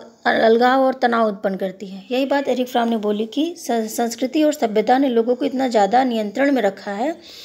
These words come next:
कि अलगाव होता है। लोग बारह से पन्द्रह घंटे अपने लैपटॉप से ही कार्य करते रहते हैं। उनको, अ, और भी चीज़ों से उनका जो, अ, जो रुचि है उनकी, वो धीरे-धीरे ख़त्म होती चली जाती है और अलगाव जो है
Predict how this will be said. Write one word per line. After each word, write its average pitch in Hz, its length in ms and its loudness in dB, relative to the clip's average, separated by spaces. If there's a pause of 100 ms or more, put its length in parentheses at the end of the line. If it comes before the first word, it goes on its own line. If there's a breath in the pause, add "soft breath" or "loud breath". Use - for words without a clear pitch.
(300 loud breath)
कि 330 100 -2
अलगाव 233 460 6
होता 196 280 -6
है। 190 200 -14 (680)
लोग 247 200 4
बारह 226 320 4
से 233 120 -2
पन्द्रह 233 300 0
घंटे 226 280 -2
अपने 220 220 0
लैपटॉप 208 460 2
से 220 160 -2
ही 226 120 2
कार्य 202 260 4
करते 196 300 -4
रहते 202 260 -6
हैं। 208 120 -6
उनको, 214 320 -2 (420 loud breath)
अ, 202 300 2
और 220 160 6
भी 226 100 0
चीज़ों 226 320 0
से 233 180 0
उनका 226 240 2
जो, 220 260 4
अ, - 180 -2 (380)
जो 220 160 4
रुचि 220 360 0
है 240 60 0
उनकी, 208 400 -2 (720 soft breath)
वो 262 180 6
धीरे-धीरे 247 340 4
ख़त्म 247 300 0
होती 208 220 -4
चली 202 200 -2
जाती 202 340 0
है 269 100 2
और 233 140 4
अलगाव 208 400 4
जो 220 160 2
है 254 300 -4